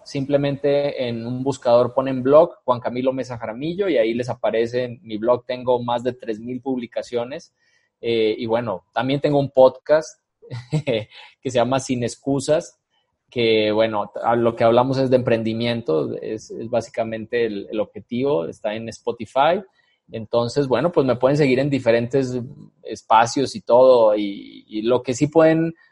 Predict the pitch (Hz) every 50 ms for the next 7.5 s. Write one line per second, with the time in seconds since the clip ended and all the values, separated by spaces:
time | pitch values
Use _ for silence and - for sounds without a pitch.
0 | _ _ _ _ - 120 120 - - 135 117 117 123 120 - - 123 123 127 123
1 | 123 123 - 120 131 143 156 147 - 160 156 147 147 147 127 123 117 120 127 135
2 | - - 147 - - 143 139 143 143 143 135 123 117 - 127 123 131 143 135 -
3 | 135 127 120 113 117 120 123 123 127 123 135 135 139 139 127 113 107 113 120 123
4 | 127 123 120 - 113 110 107 110 110 107 113 117 120 135 143 139 131 117 110 -
5 | 117 117 117 113 120 117 113 117 113 117 117 117 - 107 107 104 104 101 - _
6 | 123 113 107 113 110 110 107 104 98 98 98 - 110 110 110 110 139 143 131 113
7 | 104 101 95 98 101 101 110 110 120